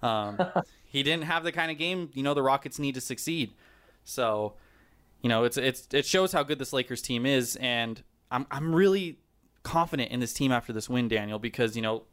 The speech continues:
Speaker 1: game two, the Rockets had that big run in the third quarter, and the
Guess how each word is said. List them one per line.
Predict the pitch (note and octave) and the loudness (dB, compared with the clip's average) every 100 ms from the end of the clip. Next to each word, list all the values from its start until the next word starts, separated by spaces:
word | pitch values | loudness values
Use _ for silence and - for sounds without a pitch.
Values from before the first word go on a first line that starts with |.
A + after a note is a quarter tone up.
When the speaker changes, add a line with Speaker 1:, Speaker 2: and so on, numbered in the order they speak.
| _ | _
Speaker 1:
game | - C#3 | -2 -2
two, | D#3+ - D3 C3 B2 - - _ | -2 0 2 2 -2 -12 -20 _
the | - | -2
Rockets | C3+ C3+ C3+ | 0 0 -2
had | C3 | 0
that | A#2 A2+ | 0 0
big | D3 C#3 | 0 0
run | C#3+ C#3 | 0 0
in | C3 | -2
the | A#2+ | 0
third | C3 B2+ | 0 0
quarter, | - B2+ A#2 A#2 | 0 2 2 2
and | A2+ | 0
the | A2 | -4